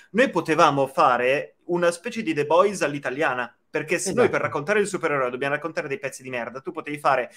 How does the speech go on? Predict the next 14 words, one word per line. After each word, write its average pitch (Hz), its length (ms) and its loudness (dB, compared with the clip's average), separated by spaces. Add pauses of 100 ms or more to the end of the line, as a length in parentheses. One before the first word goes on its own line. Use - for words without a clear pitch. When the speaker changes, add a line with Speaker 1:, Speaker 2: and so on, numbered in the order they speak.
(180)
Speaker 1:
la 139 160 0
classe 175 340 0
politica, 185 400 0
l'elite 147 380 -2
coi 139 120 -8
superpoteri, 139 580 -4
ma 139 100 2
ancora 175 320 0
meglio, 151 380 -2 (460)
un 180 280 2
Amici 202 560 0
miei 202 240 2
coi 196 160 0
superpoteri. 165 840 -4